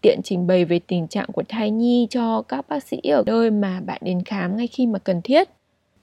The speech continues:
Kinh nghiệm thứ năm của mình đó là chúng ta cần phải chuẩn bị kỹ kế hoạch di chuyển theo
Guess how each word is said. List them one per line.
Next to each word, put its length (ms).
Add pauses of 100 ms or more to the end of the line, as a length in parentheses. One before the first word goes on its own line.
(520)
Kinh 220
nghiệm 160
thứ 140
năm 300
của 180
mình 400 (360)
đó 140
là 320
chúng 160
ta 120
cần 240
phải 120
chuẩn 300
bị 180 (160)
kỹ 320
kế 120
hoạch 300
di 220
chuyển 280
theo 140